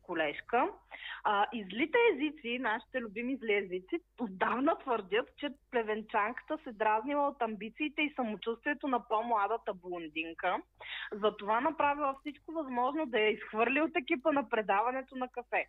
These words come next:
И в продължение на, на, на това изречение, с днешна дата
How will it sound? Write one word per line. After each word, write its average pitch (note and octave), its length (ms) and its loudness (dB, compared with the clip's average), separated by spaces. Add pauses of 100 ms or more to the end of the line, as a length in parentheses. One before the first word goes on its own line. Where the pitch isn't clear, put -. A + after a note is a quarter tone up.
(500)
И D4+ 260 6
в - 120 -20
продължение B3 680 2
на, A#3+ 140 0 (140)
на, A3 160 -2 (280)
на G#3+ 220 -2
това A3 320 2
изречение, A#3 680 -2 (220)
с F#3+ 120 -12
днешна D#4 420 2
дата D4+ 440 2